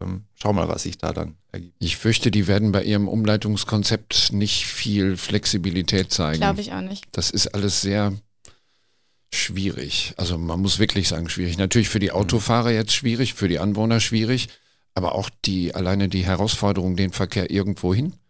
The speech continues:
Speaker 2: zu
Speaker 3: Ja,
Speaker 2: bringen,
Speaker 3: es
Speaker 2: ist
Speaker 3: ist mit die
Speaker 2: gruselig.
Speaker 3: wichtigste Verkehrsachse in, in Herten,
Speaker 2: Ja.
Speaker 3: also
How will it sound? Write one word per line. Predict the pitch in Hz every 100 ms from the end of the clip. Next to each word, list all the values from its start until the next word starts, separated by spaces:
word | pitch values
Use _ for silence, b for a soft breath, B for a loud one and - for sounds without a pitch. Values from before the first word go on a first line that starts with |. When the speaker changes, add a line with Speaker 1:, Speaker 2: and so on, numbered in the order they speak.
| _ _ -
Speaker 2:
zu | 196
Speaker 3:
Ja, | 190 202 -
Speaker 2:
bringen, |
Speaker 3:
es | -
Speaker 2:
ist | -
Speaker 3:
ist | 220 -
mit | 240 247 247 247
die |
Speaker 2:
gruselig. | 214 208 214 -
Speaker 3:
wichtigste | - 254 - 233
Verkehrsachse | 226 226 262 277 - 220 - 240
in, | 170 214 214 240 b b b
in | 214 254
Herten, | 277 226 - 214
Speaker 2:
Ja. |
Speaker 3:
also | 190 208